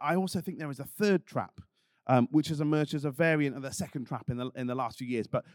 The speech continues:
we'll get onto that in a bit. But what we learn from the Lord's Prayer is that Jesus' desire for his followers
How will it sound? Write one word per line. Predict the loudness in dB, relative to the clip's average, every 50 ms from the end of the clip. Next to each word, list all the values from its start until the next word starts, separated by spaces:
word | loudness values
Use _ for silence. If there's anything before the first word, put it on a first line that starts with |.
| _
we'll | -4 -2 2
get | 2 2 2
onto | 0 -4 -4 -4
that | -4 -4 -4
in | -4 -6
a | -6
bit. | -6 -6 -8 -8 _ _ -20 -20 -20 -20 -20 _ _ _ _ _ _ _ _ _ _ _ 12
But | 12 12 12
what | 12 8 8
we | 8 4 6
learn | 8 8 8 8
from | 8 6 4
the | 4 4
Lord's | 4 4 4 4 2
Prayer | 2 4 6 6 6 6 2 -4 -12 -16 _ _ _ _ _ _ _ _ _ _ _ _ _ _ -4 -2
is | 0
that | 0 0 4
Jesus' | 8 10 10 10 8 6 0
desire | 0 0 2 2 4 4 4 4 4
for | 2 -2
his | -4 -4 -4 -2
followers | 0 2 2 4 2 0